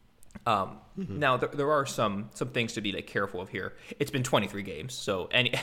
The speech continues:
Speaker 1: <laughs> you know, any results we should, like, be, be a little, you know, cognizant for the fact that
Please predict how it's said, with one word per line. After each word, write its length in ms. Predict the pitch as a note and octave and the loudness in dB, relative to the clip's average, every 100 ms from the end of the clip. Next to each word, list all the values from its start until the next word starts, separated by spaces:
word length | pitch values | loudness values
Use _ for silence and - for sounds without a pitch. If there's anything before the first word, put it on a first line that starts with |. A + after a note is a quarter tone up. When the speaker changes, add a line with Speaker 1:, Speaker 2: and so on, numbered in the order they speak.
| - | -4
Speaker 1:
<laughs> 200 | - - | -16 -6
you 80 | G#2 | -4
know, 100 | - | 4
any 200 | B2+ B2 | 6 6
results 360 | A2+ A2+ G#2 G#2+ | 4 4 2 2
we 80 | A2+ | -4
should, 160 | - | -2
like, 220 | F#2+ G2+ - - - - _ - | -4 -4 -10 -20 -20 -20 _ -4
be, 280 | G#3 F3 C3 | 0 2 0
be 200 | E3 D3+ | 2 2
a 40 | |
little, 400 | A2+ G#2+ F#2+ G#2 - - - - - - | 2 0 -2 -4 -8 -20 -20 -20 -20 -8
you 80 | B2 | -4
know, 160 | G2 G2 - - - | -4 -4 -12 -20 2
cognizant 420 | D3 A2 G#2+ G#2+ | 6 6 2 -2
for 60 | G#2+ | -2
the 80 | |
fact 260 | A#2 G#2 - | 2 2 2
that 300 | F#2+ - | -2 -2